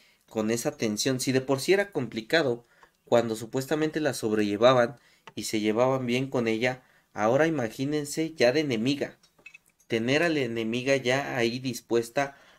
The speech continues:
a que, eh, a que los ataque, a que los sobaje, a que haya conflictos. Eh, entonces va a estar muy complicado tener ahí a Maripili, pero bueno.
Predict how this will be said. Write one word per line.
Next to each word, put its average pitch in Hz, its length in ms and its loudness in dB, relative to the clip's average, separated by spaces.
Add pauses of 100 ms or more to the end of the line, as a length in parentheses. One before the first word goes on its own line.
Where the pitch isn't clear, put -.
(100)
a 110 220 -2
que, 107 800 2
eh, 107 720 -6
a 117 80 -6
que 110 100 -6
los 107 200 -6
ataque, 117 580 -2 (320)
a 104 140 -6
que 117 80 -8
los 104 160 -6
sobaje, 113 640 -2
a 110 180 -8
que 110 140 -2
haya 113 240 0
conflictos. 113 840 -6 (480)
Eh, 110 180 -2
entonces 110 540 -6
va 113 100 2
a 120 40 -4
estar 135 240 -4
muy 123 240 -4
complicado 117 520 -2
tener 110 280 -2
ahí 113 160 2
a 117 60 0
Maripili, 113 480 -4
pero 101 200 -2
bueno. 127 460 2